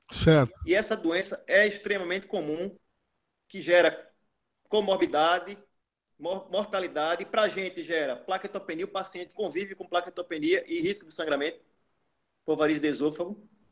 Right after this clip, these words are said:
Speaker 2: Isso não
Speaker 1: É.
Speaker 2: acabou, isso não acabou, isso se sobrepõe
Speaker 1: É.
Speaker 2: ao álcool, isso se sobrepõe à doença hepática por cirrose, por vírus C, certo?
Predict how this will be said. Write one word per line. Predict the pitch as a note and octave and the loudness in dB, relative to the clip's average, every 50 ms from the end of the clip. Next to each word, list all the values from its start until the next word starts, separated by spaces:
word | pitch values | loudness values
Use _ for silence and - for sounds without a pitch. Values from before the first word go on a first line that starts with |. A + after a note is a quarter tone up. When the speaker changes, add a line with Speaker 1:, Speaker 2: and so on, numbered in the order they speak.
| _ _ | _ _
Speaker 2:
Isso | - A2+ - D#3 | -8 -6 -2 2
não | E3+ G#3 | 4 4
Speaker 1:
É. | A3+ | 6
Speaker 2:
acabou, | - G#3 E3 - - E3+ G3 G3+ - - - - _ - - - _ _ _ _ _ _ _ _ _ | 8 8 8 8 6 4 4 2 0 -6 -16 -20 _ -20 -20 -20 _ _ _ _ _ _ _ _ _
isso | - - - D#3+ | -10 -8 -4 -2
não | F3+ G3+ | -2 0
acabou, | G3+ - F#3 D3+ B2+ C3 D3 F3+ G3+ - - _ - | 4 6 6 6 6 4 2 0 -2 -4 -10 _ -16
isso | D#3 - - - | -14 -12 -10 -8
se | - | -2
sobrepõe | - G#3 G3+ F#3 F#3 D3 B2+ B2 E3 E3 E3 D#3 C#3+ C3 - | 0 0 2 4 4 4 4 2 0 0 0 0 0 -4 -4
Speaker 1:
É. | - | 2
Speaker 2:
ao | D3 D3+ D3 C#3 C#3+ | 4 4 6 8 8
álcool, | D#3 E3+ F3+ F3+ F3 - F3+ F3 - | 8 6 6 4 0 -4 -10 -12 -12
isso | E3+ - | -12 -12
se | - - | -12 -12
sobrepõe | F3+ E3+ E3 E3 E3 - E3 D#3+ D#3+ D#3 D3+ C#3 C3+ - _ _ _ _ _ _ _ | -12 -10 -10 -10 -10 -8 -6 -6 -6 -6 -8 -8 -12 -16 _ _ _ _ _ _ _
à | - D3+ D#3 D#3 D#3 | 0 2 2 2 2
doença | D#3 D#3 D#3+ D#3+ E3 - F3+ | 0 -2 -4 -4 -6 -6 -8
hepática | - - - D3+ D3+ - D#3 C#3 | -8 -2 -2 -2 -2 -2 -6 -10
por | - E3 D#3+ | -10 -12 -12
cirrose, | D#3+ - D#3+ C#3 B2 C#3+ D#3 E3+ E3+ D#3 D3+ | -10 -10 -12 -8 -4 0 2 2 2 0 -4
por | - - D3 C3+ | -8 -8 -8 -4
vírus | B2+ D#3 D#3+ D#3 D#3 | -2 -2 -4 -4 -6
C, | - - D3 C#3+ D#3 F3+ G3 - - _ _ _ _ _ _ _ | -8 -6 -4 -4 -4 -4 -6 -8 -12 _ _ _ _ _ _ _
certo? | - - - - - - - | -16 -14 -14 -14 -14 -16 -20